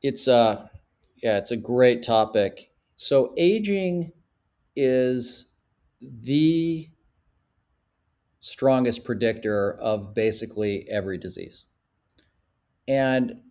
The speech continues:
in terms of how I think of aging, in terms of it being modifiable or reversible, I think the way to think about this right now is really to have a definition in our minds of what aging is.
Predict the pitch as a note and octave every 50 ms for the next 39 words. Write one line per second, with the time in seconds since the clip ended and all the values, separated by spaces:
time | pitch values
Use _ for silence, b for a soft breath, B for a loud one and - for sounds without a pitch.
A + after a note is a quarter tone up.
0 | _ _ - - C#3 C#3 - - G3+ A#3+ B3+ B3+ A#3 - F#3 D#3 B2+ A#2+ C3+ C#3+
1 | C#3+ D#3 D3 B2+ B2+ A2 A2+ A#2 A#2 A2+ A2 A2+ A2 A2 A2 A2 G#2+ G#2+ G#2+ -
2 | _ _ _ _ _ _ _ _ _ _ _ _ _ _ _ _ _ _ _ _
3 | - B2 A2+ - - A#2+ A#2 G#2+ G#2+ G#2+ G#2+ A2 F#2 F2 A#2 A2+ A2 G#2+ G#2+ G#2+
4 | G#2 G#2 G#2 G#2 G#2+ - - - B2 A#2+ A#2+ A#2+ A#2 A#2 G#2+ A#2 A2+ A2+ A2 G#2+
5 | G#2+ G#2 F#2+ F2+ F#2 F2 F#2 F#2+ G#2+ A2+ A#2 A#2 A#2 - A#2+ G#2+ A2+ A2 G#2+ G#2+
6 | G#2 G#2 - b b b b b b b b b _ _ _ _ _ - - A#2+
7 | A#2+ - G#3 G#3 - G3+ E3 E3 E3 D#3+ B2+ A#2 - D3+ C#3+ D3+ B2 B2+ A#2+ A#2
8 | A#2 A#2+ A2 G#2+ - B2 A2+ G#2 A#2+ B2 A#2+ A2+ A2 - C#3+ D#3+ E3 E3 D3 B2
9 | A#2 A#2 A2+ A2 G#2+ F2+ A#2 A2+ G#2+ - - A2 G#2+ A2+ A2+ - - A2 G#2 G#2
10 | G#2 G2 G2 G2 G2 G2 G2+ G#2 G2+ - G2+ F#2+ G2 G2 G2 G2 F#2+ G2 G2+ F#2
11 | - G2 F#2+ F2+ F#2+ A#2+ C#3 C#3 - -